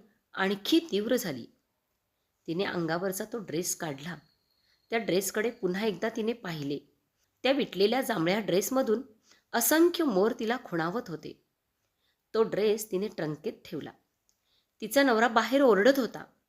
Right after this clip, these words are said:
तिने ट्रंक उचलली आणि ती पळू लागली. यावेळी तिच्या नशिबापासून नाही,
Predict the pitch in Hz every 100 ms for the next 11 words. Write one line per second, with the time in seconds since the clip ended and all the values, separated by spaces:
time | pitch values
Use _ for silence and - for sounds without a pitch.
0 | _ _ _ _ _ - 277 320 320 208
1 | 254 277 247 - 175 208 - 214 254 311
2 | 196 214 262 196 - - _ _ _ _
3 | _ _ _ _ _ 180 175 165 165 208
4 | - _ _ _ - 262 311 220 - 240
5 | 277 311 302 311 302 202 196